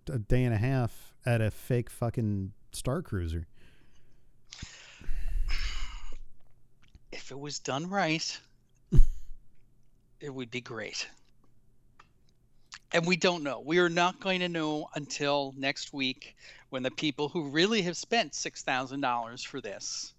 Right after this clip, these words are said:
Speaker 1: Right.
Speaker 2: will be sharing their
Speaker 1: But do
Speaker 2: their
Speaker 1: they really
Speaker 2: thoughts.
Speaker 1: care? If you, if you can spend six grand per person for this, you're gonna love it, right?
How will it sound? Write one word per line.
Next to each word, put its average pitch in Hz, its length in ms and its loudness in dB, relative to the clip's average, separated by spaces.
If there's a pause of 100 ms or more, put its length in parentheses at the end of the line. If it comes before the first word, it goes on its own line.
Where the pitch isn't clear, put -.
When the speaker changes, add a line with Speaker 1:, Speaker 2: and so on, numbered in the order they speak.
Speaker 1:
Right. 101 300 -2 (680)
Speaker 2:
will 151 180 0
be 139 120 -2
sharing 123 520 0
their 113 340 -2 (920)
Speaker 1:
But 175 180 4
do 196 140 4
Speaker 2:
their 190 200 6
Speaker 1:
they 226 180 4
really 196 300 6
Speaker 2:
thoughts. - 140 0
Speaker 1:
care? 110 360 8
If 117 220 0
you, 202 220 4
if 151 260 2
you 196 100 4
can 220 240 4
spend 175 380 0
six - 260 2
grand 143 360 0
per 147 140 0
person 113 640 -2
for - 160 -4
this, 101 460 -4 (2000)
you're 160 260 8
gonna 147 220 6
love 117 280 2
it, 80 220 -8
right? 117 300 2